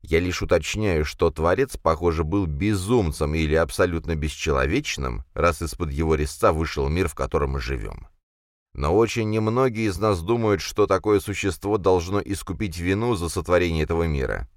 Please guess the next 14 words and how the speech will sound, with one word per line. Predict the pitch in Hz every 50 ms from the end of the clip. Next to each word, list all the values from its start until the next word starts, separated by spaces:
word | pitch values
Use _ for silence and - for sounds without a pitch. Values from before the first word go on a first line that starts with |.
| _
Так | - - 78 76 -
случилось, | - 69 67 67 - - 80 92 95 87 78
что | - - - 69
я | 65 62 65 87 98 101 101 - _ _ -
представитель | - 90 104 101 - - - 85 98 117 117 104 101 87
данного | 85 98 101 104 104 107
меньшинства, | 107 113 120 117 107 - - 95 90 87 80 - - 90 90
хотя, | 85 - 90 82 80 - - 139 147 147
как | - - 98 82 -
это | - 78 - 85
ни | 82 80
парадоксально, | 76 - 78 78 67 67 65 - - - 90 90 92 101 101
я | 92 78 78 73 69
атеист. | 69 - 85 73 58 50 50 - - - -